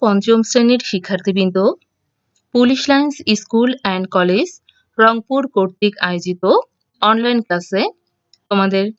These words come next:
স্বাগতম জানাচ্ছি। শিক্ষক পরিচিতি, আমি তনুজা ইয়াসমিন, সহকারী শিক্ষক, পুলিশ লাইন্স স্কুল অ্যান্ড কলেজ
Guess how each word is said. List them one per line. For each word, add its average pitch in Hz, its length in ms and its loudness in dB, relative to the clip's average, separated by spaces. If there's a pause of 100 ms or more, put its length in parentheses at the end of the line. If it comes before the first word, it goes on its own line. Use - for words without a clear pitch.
(180)
স্বাগতম 220 460 -2
জানাচ্ছি। 180 580 -10 (1600)
শিক্ষক 240 340 -2
পরিচিতি, 185 480 -6 (380)
আমি 208 420 0 (380)
তনুজা 254 260 4
ইয়াসমিন, 277 540 2 (340)
সহকারী 196 460 -2
শিক্ষক, 240 560 0 (400)
পুলিশ 269 340 2
লাইন্স 262 280 0 (240)
স্কুল 254 340 0
অ্যান্ড 175 240 -6
কলেজ 175 420 -2